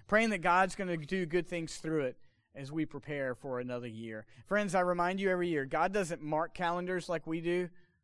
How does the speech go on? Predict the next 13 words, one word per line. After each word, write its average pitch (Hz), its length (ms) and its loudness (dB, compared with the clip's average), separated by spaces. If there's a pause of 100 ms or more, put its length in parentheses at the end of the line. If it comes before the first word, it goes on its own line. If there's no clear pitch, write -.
Like 151 140 -2
January 175 420 4
first, 170 340 2
nothing 165 240 -4
changes 160 400 -4
for 180 140 -6
God, 170 380 4 (220)
but 196 120 4
the 196 80 4
calendar 226 400 6
changes 185 420 0
for 151 200 0
us. - 320 -6